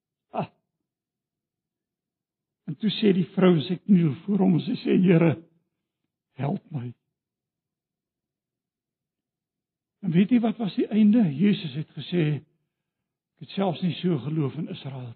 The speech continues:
teëgekom nie. Vrou, groot is jou geloof." Kan jy sien hier is 'n klemverskywing besig om plaas te vind in Matteus?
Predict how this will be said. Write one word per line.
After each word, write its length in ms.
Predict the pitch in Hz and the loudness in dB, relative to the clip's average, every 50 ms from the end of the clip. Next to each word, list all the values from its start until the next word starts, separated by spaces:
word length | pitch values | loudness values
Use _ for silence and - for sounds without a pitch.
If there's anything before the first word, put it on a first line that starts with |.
| _ | _
teëgekom 500 | - 165 120 104 _ _ _ - - - | -12 -12 -12 -12 _ _ _ -20 -20 -20
nie. 100 | - - _ _ _ _ _ _ _ | -20 -20 _ _ _ _ _ _ _
Vrou, 440 | - 170 175 180 180 175 165 151 - - - _ _ _ | 0 2 6 6 8 6 6 4 0 -6 -14 _ _ _
groot 580 | _ - - - - 160 165 175 165 147 - - - - _ _ _ | _ -20 -16 -6 0 4 6 6 6 6 4 -2 -10 -20 _ _ _
is 180 | - 160 120 - 143 127 | -10 -8 -8 -8 -8 -6
jou 300 | 135 131 135 127 120 113 - _ _ _ _ | -4 -4 -2 -4 -4 -8 -12 _ _ _ _
geloof." 640 | - - - - 156 156 190 240 - 359 370 381 - _ _ _ _ _ _ _ _ _ _ _ _ _ _ _ _ _ _ _ _ _ _ _ _ _ _ _ _ _ _ _ _ _ _ _ | -20 -20 -14 -12 -12 -10 -10 -12 -14 -18 -20 -20 -20 _ _ _ _ _ _ _ _ _ _ _ _ _ _ _ _ _ _ _ _ _ _ _ _ _ _ _ _ _ _ _ _ _ _ _
Kan 140 | - 302 - | -14 -6 -4
jy 100 | 392 302 | -4 -4
sien 240 | - - 320 - | -2 -2 -2 0
hier 120 | 339 302 262 | 2 0 0
is 80 | - | 0
'n 100 | 247 233 | -2 -6
klemverskywing 720 | - 262 339 311 247 233 - - - 247 247 226 233 233 220 | -6 -4 -4 -2 -2 -4 -4 -6 -4 -2 -2 2 2 2 4
besig 320 | 202 226 208 - 214 190 | 2 2 0 -2 -6 -6
om 120 | 208 226 180 | -6 -6 -4
plaas 300 | - 226 185 202 190 - | -2 0 0 0 -2 -4
te 80 | 214 | -8
vind 260 | - - 214 196 - | -6 -4 -4 -4 -4
in 80 | - 202 | -2 0
Matteus? 640 | 190 180 170 - 226 220 220 226 247 - - - - | 0 0 0 0 0 0 0 0 -2 -6 -12 -18 -20